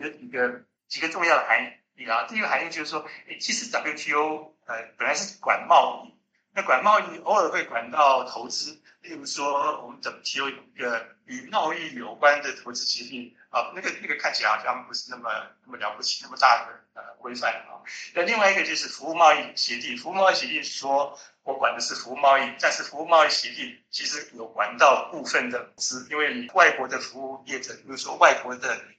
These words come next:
银行到我这边来设分行，那设分行从传统的角度来看，这个是一个外人投资，但是从服务贸易协定的角度来看，它其实是贸易的一种模式。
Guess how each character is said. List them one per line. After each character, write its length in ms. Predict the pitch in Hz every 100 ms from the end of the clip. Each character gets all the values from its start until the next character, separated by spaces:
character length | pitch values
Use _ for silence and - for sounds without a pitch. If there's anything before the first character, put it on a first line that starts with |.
| _
银 220 | 127 156
行 440 | 127 123 - - _
到 160 | - 147
我 120 | 120
这 120 | 135
边 220 | 151 147 139
来 240 | 117 117
设 360 | - 156 135 120
分 180 | 170 -
行， 420 | 120 131 - - _ _ _
那 480 | - 160 156 - -
设 180 | - 214
分 200 | 196 196
行 380 | 139 135 139 - _
从 240 | - 135 107
传 180 | 147 147
统 120 | 135
的 100 | 139
角 140 | 117
度 60 | 135
来 100 | 135
看， 240 | 131 127 120
这 120 | 127
个 80 | 139
是 180 | 127
一 60 | 123
个 120 | 120 - _ _ _
外 180 | 147
人 160 | 120 113
投 180 | - 113
资， 360 | - 127 127 - -
但 100 | 160
是 140 | 160
从 240 | - - 156 165 - _
服 120 | 156
务 40 |
贸 220 | 170 156
易 20 | 143
协 180 | -
定 160 | 123 131
的 100 | 123
角 180 | 110 107
度 60 |
来 100 | 127 123
看， 360 | 139 123 - -
它 60 |
其 160 | 131 -
实 140 | -
是 200 | 123 - -
贸 280 | 131 127
易 80 | 123
的 180 | - - -
一 80 |
种 240 | 123 104 107
模 120 | 117
式。 160 | -